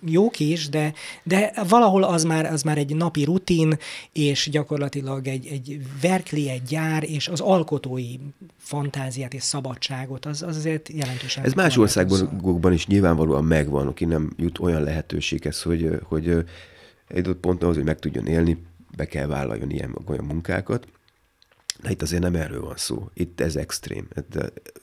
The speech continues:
Speaker 2: ez, ez, ez annyira extrém, hogy, ö, hogy majd csak akkor fogjuk ezt igazán látni, amikor elmúlik, hogy mennyire extrém,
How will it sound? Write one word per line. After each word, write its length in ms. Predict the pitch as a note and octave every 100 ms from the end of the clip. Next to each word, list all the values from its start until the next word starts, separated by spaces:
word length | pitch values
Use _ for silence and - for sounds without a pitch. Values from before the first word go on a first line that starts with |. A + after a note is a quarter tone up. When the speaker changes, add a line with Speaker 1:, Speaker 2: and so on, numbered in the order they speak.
| _
Speaker 2:
ez, 160 | - F2 - F#2 F#2 - - -
ez, 160 | - C#2+
ez 120 | F2
annyira 360 | F#2+ B2+ G#2 D#2+
extrém, 640 | E2 - - F2 F#2 G2
hogy, 300 | F#2 F2+ E2+
ö, 260 | F2 F2 F2 F2 - - - - - - _ _ _ - - - - -
hogy 120 | F#2 F2
majd 160 | F#2
csak 140 | - -
akkor 260 | G#2+ F2
fogjuk 280 | E2 E2+ E2
ezt 180 | D#2 -
igazán 400 | E2+ D#2+ D#2+ D2
látni, 320 | D#2 D#2+ E2
amikor 420 | D#2 E2 E2 D#2+
elmúlik, 640 | D2 C#2 C2+ G1+ - - _ _ -
hogy 120 | - D#2+
mennyire 340 | D#2+ D2+ C#2+
extrém, 500 | B1+ - D2+ C#2+ -